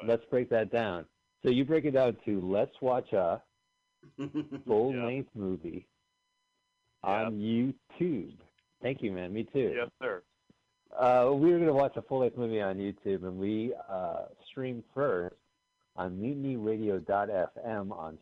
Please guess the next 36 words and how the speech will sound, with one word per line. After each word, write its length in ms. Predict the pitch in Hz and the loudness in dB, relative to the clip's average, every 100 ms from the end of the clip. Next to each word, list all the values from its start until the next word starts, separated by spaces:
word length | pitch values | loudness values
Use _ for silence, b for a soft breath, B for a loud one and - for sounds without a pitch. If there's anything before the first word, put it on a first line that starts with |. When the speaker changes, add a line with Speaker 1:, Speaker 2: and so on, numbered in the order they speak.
| - | -8
Speaker 2:
Sundays 360 | 117 117 107 85 | -6 -4 -6 -8
at 100 | - _ - | -12 _ -12
two 120 | 147 | -10
P 220 | - 120 | -8 -8
M 140 | 104 101 | -8 -8
Pacific 360 | - 98 90 | -6 -6 -6
Standard 360 | - 98 92 90 | -4 -2 -2 -4
Time, 300 | 95 90 90 - | -4 -4 -4 0
five 240 | 117 107 | 0 0
P 120 | 110 | -4
M 200 | 95 92 131 | -6 -6 -6
Eastern 360 | 113 - 90 | -6 -6 -8
Time, 360 | 82 92 87 90 _ _ _ - | -6 -6 -6 -8 _ _ _ -10
and 140 | 101 | -8
that 200 | 110 123 | -6 -6
pers-, 140 | - 120 _ _ 135 | -8 -10 _ _ -6
we 140 | 123 131 | -4 -2
follow 520 | 120 110 107 107 123 98 | 0 2 2 0 -4 -6
The 160 | 107 107 | -4 -2
Edge 160 | 95 101 | -2 -4
of 80 | |
Insanity. 600 | 113 95 143 170 87 - - | -6 -4 -4 -4 -6 -12 -6
So, 220 | 101 98 | -4 -4
uh, 380 | - 104 90 82 - _ _ _ - | -4 -6 -6 -8 -10 _ _ _ -2
do 120 | 170 | -2
us 60 | - | -2
a 60 | 143 | -4
favor, 400 | 135 123 123 123 | 0 0 0 -2
listen 220 | 143 143 | -6 -6
to 80 | 131 | -6
Paul's 300 | - 131 131 - | -2 0 0 0
show 180 | 120 110 | 0 0
before 400 | 104 - 113 98 | -2 -2 0 2
us. 140 | 87 - | 0 -4
It's 120 | 87 | -10
just 100 | - | -12